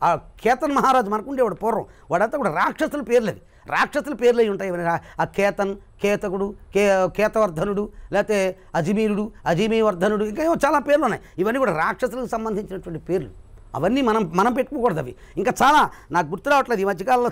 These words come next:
చాలామంది పేర్లు విని నేను, నేను చాలామంది నేను వర్ధించాను. అసలు ఆ పేరు తీసేయండి ముందు, అసలు ఆ పేరు వద్దు. మీరు ఒక ఎకరం పొలం ఇవ్వక్కర్లేదు వాడిని, ఇంటర్మీడియట్ బీఎస్సీ, బీఎస్సీ నేను చదువుకోకర్లేదు, చక్కనైన పేరు ఇస్తే పేరు మీద బతికేస్తాడు వాడు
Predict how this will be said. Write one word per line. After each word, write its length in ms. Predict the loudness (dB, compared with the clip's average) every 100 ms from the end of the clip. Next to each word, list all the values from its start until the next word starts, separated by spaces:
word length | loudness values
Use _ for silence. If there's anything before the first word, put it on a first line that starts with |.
| 2
చాలామంది 340 | 4 4 0
పేర్లు 240 | 2 2 2
విని 120 | -2
నేను, 260 | 0 0 -4 -12 -8
నేను 560 | -4 -2 -2 -4 -4 0 2
చాలామంది 360 | 4 2 0
నేను 160 | 2 2
వర్ధించాను. 400 | 2 0 -2 0
అసలు 220 | 0 0
ఆ 40 |
పేరు 220 | 2 2 0
తీసేయండి 320 | -2 -2 0
ముందు, 140 | 0
అసలు 120 | -2
ఆ 20 | 0
పేరు 240 | 0 0
వద్దు. 160 | 0 -10 -20 -8
మీరు 160 | 0 2
ఒక 80 | 2
ఎకరం 260 | 0 -2
పొలం 240 | -2 0 0
ఇవ్వక్కర్లేదు 400 | 0 0 0 0
వాడిని, 220 | 2 0
ఇంటర్మీడియట్ 500 | 0 -2 0 0 -2 -6 -6
బీఎస్సీ, 320 | 0 2 2 0
బీఎస్సీ 300 | 0 2 0
నేను 120 | 2
చదువుకోకర్లేదు, 500 | 0 0 -2 -2 -6
చక్కనైన 560 | -6 -12 -2 0 0
పేరు 260 | 0 0 0
ఇస్తే 280 | 0 -4 -6 -8 0
పేరు 180 | 2 2
మీద 100 | 0
బతికేస్తాడు 440 | -2 -4 -8 -8
వాడు 180 | -12 -14